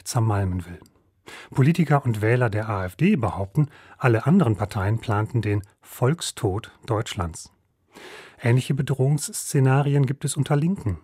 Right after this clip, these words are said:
An Universitäten fordern Studierende Schutz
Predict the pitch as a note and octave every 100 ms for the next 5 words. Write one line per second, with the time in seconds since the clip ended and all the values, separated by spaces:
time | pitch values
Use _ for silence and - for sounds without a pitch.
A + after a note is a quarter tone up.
0 | _ _ - A#2 A#2 C#3 C#3 A#2+ A#2 -
1 | E3 G#3+ G#2 F#2 - G#2+ G#2+ - A2 A#2+
2 | C3+ A2 G2+ - G3 - -